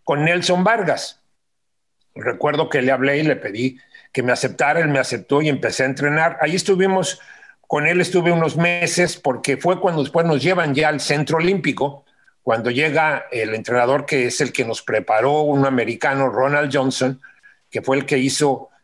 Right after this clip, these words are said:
que México cambiara realmente en la situación de la, la,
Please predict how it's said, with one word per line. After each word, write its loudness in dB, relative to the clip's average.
que -4
México -2
cambiara 0
realmente 0
en -4
la -2
situación -4
de -6
la, -2
la, -2